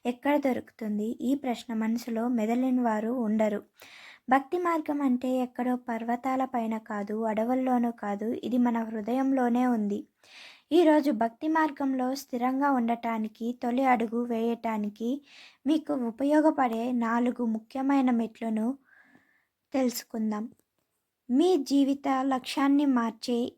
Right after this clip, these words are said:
ఈ వీడియోను చివరి వరకు చూడండి. హరే కృష్ణ. అసలు భక్తి ఎలా చేయాలి? చేస్తున్న భక్తిలో ఎలా స్థిరంగా ఉండాలి? ఎలా ఉండగలగాలి? మొట్టమొదటిసారి ఏం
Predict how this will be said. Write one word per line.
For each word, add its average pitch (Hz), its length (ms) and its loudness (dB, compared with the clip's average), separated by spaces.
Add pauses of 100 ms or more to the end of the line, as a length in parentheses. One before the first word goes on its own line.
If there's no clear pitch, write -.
ఈ 269 200 2
వీడియోను 233 580 0 (180)
చివరి 247 220 0
వరకు 247 400 0
చూడండి. 214 680 -4 (540)
హరే 269 340 2
కృష్ణ. 233 520 -10 (380)
అసలు 302 540 2
భక్తి 233 340 -4
ఎలా 294 300 4
చేయాలి? 240 760 -2 (280)
చేస్తున్న 311 440 0
భక్తిలో 247 580 -2 (120)
ఎలా 254 240 4
స్థిరంగా 240 580 0
ఉండాలి? 220 580 0 (600)
ఎలా 285 260 6
ఉండగలగాలి? 247 1000 -2 (140)
మొట్టమొదటిసారి 247 1200 -2 (100)
ఏం 302 260 4